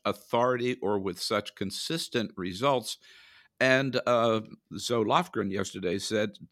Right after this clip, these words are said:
flat out, she's the most effective speaker in the history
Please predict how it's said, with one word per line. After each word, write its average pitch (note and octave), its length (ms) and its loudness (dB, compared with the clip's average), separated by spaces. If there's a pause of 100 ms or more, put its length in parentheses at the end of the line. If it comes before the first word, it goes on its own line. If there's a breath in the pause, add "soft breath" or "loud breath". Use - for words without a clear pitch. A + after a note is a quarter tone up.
(400)
flat B2 260 4
out, A#2+ 280 2
she's A#2+ 320 -4
the A2 100 -2
most A2+ 400 -2
effective E3 580 -6
speaker C#3 680 -2 (520)
in B2+ 200 0
the A#2+ 100 2
history B2+ 640 -4